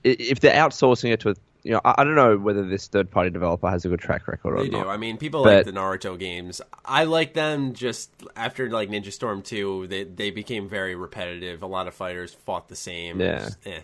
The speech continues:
Speaker 2: But for them
Speaker 1: It's just,
Speaker 2: to
Speaker 1: it's just
Speaker 2: make a, a,
Speaker 1: interesting.
Speaker 2: a Final Fantasy game,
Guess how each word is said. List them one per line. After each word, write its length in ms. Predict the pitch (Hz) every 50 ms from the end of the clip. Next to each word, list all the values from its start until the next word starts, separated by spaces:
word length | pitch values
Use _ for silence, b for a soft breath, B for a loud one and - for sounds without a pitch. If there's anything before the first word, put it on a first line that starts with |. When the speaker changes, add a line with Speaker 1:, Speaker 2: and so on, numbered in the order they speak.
| _ _ _ _ _ _ _ _ _ _ _ _ _ -
Speaker 2:
But 240 | 135 135 131 135 120
for 120 | 165 175
them 220 | 175 175 190 233
Speaker 1:
It's 100 | 226 214
just, 160 | 196 143 143 -
Speaker 2:
to 40 | 139
Speaker 1:
it's 80 | 123
just 120 | 151 151 170
Speaker 2:
make 100 | 151 127
a, 20 |
a, 40 | 127
Speaker 1:
interesting. 380 | - - 139 127 127 - 101 90 92
Speaker 2:
a 40 | 95
Final 260 | - 175 180 185 156
Fantasy 560 | 139 - 175 185 214 214 190 - - 139 120
game, 380 | 98 107 107 101 98 90 82 82